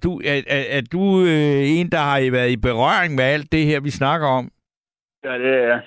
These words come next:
Speaker 1: Ja.
Speaker 2: Altså, jeg er med, jeg er med i en, øh, teatergruppe, der hedder De Spiller Gale.
Speaker 1: Ja.
Speaker 2: Jeg ved ikke, om du har hørt om den.
Speaker 1: Jo,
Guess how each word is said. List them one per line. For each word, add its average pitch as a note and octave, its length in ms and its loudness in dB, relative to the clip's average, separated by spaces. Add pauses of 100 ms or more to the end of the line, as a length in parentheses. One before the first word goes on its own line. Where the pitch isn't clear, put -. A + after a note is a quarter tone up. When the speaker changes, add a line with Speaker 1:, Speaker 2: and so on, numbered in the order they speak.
(420)
Speaker 1:
Ja. A#2+ 160 0 (160)
Speaker 2:
Altså, F#2+ 240 -6
jeg A#2 140 2
er B2+ 60 0
med, C3+ 200 0 (200)
jeg C3 120 2
er C#3 40 -2
med C#3+ 220 0 (120)
i B2+ 120 -2
en, A#2 160 -2
øh, G#2+ 360 0 (100)
teatergruppe, A#2 720 0
der G2+ 300 -2
hedder G#2+ 220 0
De G#2 220 -6
Spiller B2+ 280 -2
Gale. A#2+ 500 -2 (360)
Speaker 1:
Ja. C#3 260 -4 (1040)
Speaker 2:
Jeg G2 140 -6
ved A2+ 60 -2
ikke, B2+ 120 -4
om C3 100 -6
du A2+ 80 -4
har A2+ 160 -4
hørt A#2+ 260 -4
om A2+ 200 -4
den. A#2 160 -10 (640)
Speaker 1:
Jo, C3+ 300 2